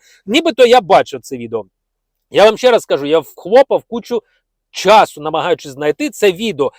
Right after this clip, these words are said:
І все, що я знайшов, це якесь мелькотіння незрозуміле, там незрозумілі якісь шуми, з яких нічого не зрозуміло, да? Тобто, е, це також повинно насторожити, тому що, ну, це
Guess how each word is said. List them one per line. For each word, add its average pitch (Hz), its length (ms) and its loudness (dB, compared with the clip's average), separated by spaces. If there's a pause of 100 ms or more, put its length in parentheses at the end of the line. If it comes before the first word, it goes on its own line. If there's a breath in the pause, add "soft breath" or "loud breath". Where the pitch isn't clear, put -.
(220 soft breath)
І 190 400 -4
все, 247 260 2
що 214 140 0
я 196 100 2
знайшов, 214 420 -4
це 190 140 -2
якесь 247 320 -2
мелькотіння 214 580 -6
незрозуміле, 196 680 -2
там 170 180 -8
незрозумілі 185 680 -6
якісь 180 280 -8
шуми, 254 360 -8 (320 soft breath)
з 131 100 -6
яких 240 280 -6
нічого 208 260 -6
не 190 120 -8
зрозуміло, 151 640 -6
да? 160 180 -4 (280 soft breath)
Тобто, 175 360 0 (120)
е, 165 300 0
це 277 320 -2 (120)
також 214 360 -4
повинно 233 520 -4
насторожити, 240 920 -6
тому 202 260 -4
що, 185 200 -6
ну, 233 160 -8
це 240 320 -2